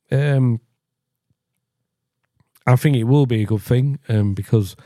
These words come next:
I'm really looking forward to. I've, I've stayed away from trailers as well. I'm, I'm gonna be honest. I stayed away from trailers because I want this show to hit me full force in the face, and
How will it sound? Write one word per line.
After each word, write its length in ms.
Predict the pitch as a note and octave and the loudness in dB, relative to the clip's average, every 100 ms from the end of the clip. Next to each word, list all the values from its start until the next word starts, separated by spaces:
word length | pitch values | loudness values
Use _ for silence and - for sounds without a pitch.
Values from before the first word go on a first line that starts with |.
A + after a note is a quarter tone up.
| _ _ _ - | _ _ _ 2
I'm 240 | B2 A#2 | 4 4
really 420 | G2+ A#2 A#2 G#2+ | 4 2 2 2
looking 320 | A2+ A2 - G2 | 0 0 -4 -4
forward 380 | A2+ A2+ G2+ | -2 -2 -2
to. 240 | - F2+ - - | -4 -6 -6 -2
I've, 380 | B2 A2+ - - | -2 -2 -16 -6
I've 180 | B2 - | -6 -4
stayed 420 | - C3+ F#3+ F#3+ | -2 0 0 0
away 260 | F3+ F#3+ | -2 -2
from 280 | E3 - A2+ | -2 0 0
trailers 680 | - C#3 C#3+ B2 E2 D#2+ - _ _ _ _ _ _ _ C3+ | 0 -2 0 -2 -4 -8 -16 _ _ _ _ _ _ _ 2
as 140 | A#2 | 2
well. 320 | A#2+ C#3 - _ _ _ _ _ _ _ | 2 0 -4 _ _ _ _ _ _ _
I'm, 240 | B2+ A#2+ - | -2 -2 -4
I'm 180 | A#2 A#2+ | -4 0
gonna 180 | B2+ | 2
be 100 | A#2+ | 2
honest. 380 | B2+ D3+ C#3+ - - | 2 0 -2 -10 -6
I 100 | A#2 | -6
stayed 480 | - - B2+ D3 C#3 | -6 -4 0 0 0
away 260 | C3+ D3+ | -2 -2
from 240 | C#3+ C#3+ B2+ | -4 -4 -4
trailers 600 | - C3 C#3 E3 F3 - _ _ _ _ _ | 0 0 0 -2 -4 -12 _ _ _ _ _
because 220 | A#2+ - | -4 0
I 140 | C3+ C#3 | 2 2
want 400 | C#3 D3+ D3 B2+ | -2 -2 -2 -2
this 100 | A2+ | -4
show 380 | - - C3 | -4 -2 0
to 140 | A#2+ - | -2 -6
hit 240 | A2 A#2+ | -4 -4
me 100 | B2 | -4
full 500 | G2+ - - D#3+ D#3 | -8 -12 -4 0 0
force 440 | C#3 - C3 A#2+ - | -2 0 0 0 -2
in 120 | A2+ | -2
the 80 | G2+ | -4
face, 520 | - A2 A#2 G#2+ - - - _ _ _ - | -4 0 0 0 -6 -16 -20 _ _ _ -2
and 200 | A2+ | -2